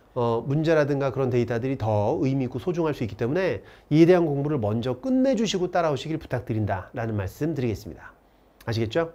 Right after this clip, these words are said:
음. 그리고 이걸 했어. 했지만 실전 문제 강의를 듣고 따라올 때 문제가 너무 어려워.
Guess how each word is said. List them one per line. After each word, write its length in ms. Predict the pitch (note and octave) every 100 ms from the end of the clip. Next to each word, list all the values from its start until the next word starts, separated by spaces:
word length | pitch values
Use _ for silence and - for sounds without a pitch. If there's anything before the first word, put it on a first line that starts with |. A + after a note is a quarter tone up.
| -
음. 240 | A#2 G#2+ G#2 - - - - -
그리고 540 | F#3+ G#3 G#3+ G#3 F3+
이걸 220 | E3+ G#3+ B3
했어. 420 | C#3+ - B2+ -
했지만 600 | - B3 - A#3+ C4 C#4 - - - -
실전 320 | - B3+ B3+
문제 400 | A#3 A3 A3 G#3+ -
강의를 300 | F3 F#3 F3+
듣고 220 | F3 F3
따라올 300 | G3 F3+ C#3
때 260 | G3+ C#3+
문제가 260 | A2+ E3+ G3+
너무 220 | D#3+ D3+
어려워. 340 | A2+ G2+ F2